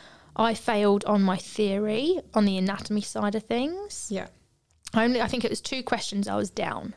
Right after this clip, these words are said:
Speaker 1: And, if, you know, my anatomy teacher did end up actually asking me those questions in person, and I could actually demonstrate to her what I was meaning. So I then did pass.
Speaker 2: Yeah.
Speaker 1: But still,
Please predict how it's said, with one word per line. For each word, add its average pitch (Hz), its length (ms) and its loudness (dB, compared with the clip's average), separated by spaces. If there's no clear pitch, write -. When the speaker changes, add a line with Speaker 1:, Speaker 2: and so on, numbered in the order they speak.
Speaker 1:
And, 285 140 0
if, 247 140 -4
you 254 80 -4
know, 160 300 -2
my 220 180 2
anatomy 214 320 -4
teacher 196 340 -8
did 196 280 -2
end 196 200 2
up - 280 -4
actually - 320 -6
asking 202 320 -2
me 190 80 -2
those 202 160 -4
questions 196 400 -4
in 196 120 -2
person, 254 600 -2
and 202 100 4
I 196 60 2
could 208 160 0
actually - 240 -6
demonstrate 202 600 -4
to 214 180 -2
her 208 120 4
what 202 160 4
I 208 80 2
was 196 160 2
meaning. 202 480 0
So 220 260 0
I 196 140 2
then 185 300 2
did 180 260 -2
pass. - 560 -2
Speaker 2:
Yeah. 226 140 -4
Speaker 1:
But - 180 0
still, - 760 -2